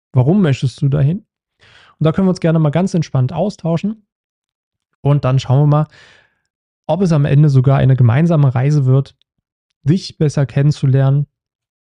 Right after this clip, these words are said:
dass ich ein Teil deines Umfelds bin für eine gewisse Zeit und ich dir dabei helfe,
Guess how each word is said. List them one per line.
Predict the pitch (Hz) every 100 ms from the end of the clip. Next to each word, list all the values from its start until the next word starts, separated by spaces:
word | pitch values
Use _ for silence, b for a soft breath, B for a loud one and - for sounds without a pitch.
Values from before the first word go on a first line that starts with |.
| _ _ _ _ _ _ _ _ _
dass | 127
ich | 165 151
ein | 131
Teil | 120 131
deines | 135 127 127
Umfelds | 165 147 143 135
bin | - 139 135
für | 151
eine | 156
gewisse | 160 175 147
Zeit | 135 156 202 - _ _ _ _ _ _ _ _ -
und | 151
ich | 156
dir | 139
dabei | 123 120 120
helfe, | 120 127 135